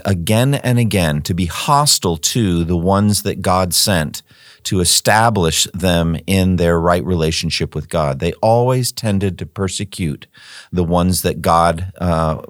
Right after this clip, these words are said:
sent, the one that the Holy Spirit was speaking through.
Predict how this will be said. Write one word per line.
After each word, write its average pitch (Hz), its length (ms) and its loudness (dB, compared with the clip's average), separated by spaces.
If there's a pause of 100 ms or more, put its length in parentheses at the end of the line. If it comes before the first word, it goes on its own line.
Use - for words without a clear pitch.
(100)
sent, 76 460 0
the 80 180 -4
one 85 320 0
that 82 220 -2
the 82 80 -6
Holy 85 260 -2
Spirit 80 360 -4
was 78 140 -6
speaking 78 380 -6
through. 73 340 -4